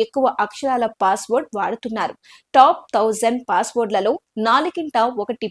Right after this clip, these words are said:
పూర్తిగా సంఖ్యలతోనే ఉంది. ఇవి అన్నీ కంబైన్ అయ్యాక ఏఐ టూల్స్ తో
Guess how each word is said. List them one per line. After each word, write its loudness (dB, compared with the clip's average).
పూర్తిగా 0
సంఖ్యలతోనే -4
ఉంది. -12
ఇవి 2
అన్నీ -4
కంబైన్ 4
అయ్యాక -2
ఏఐ 2
టూల్స్ -2
తో 4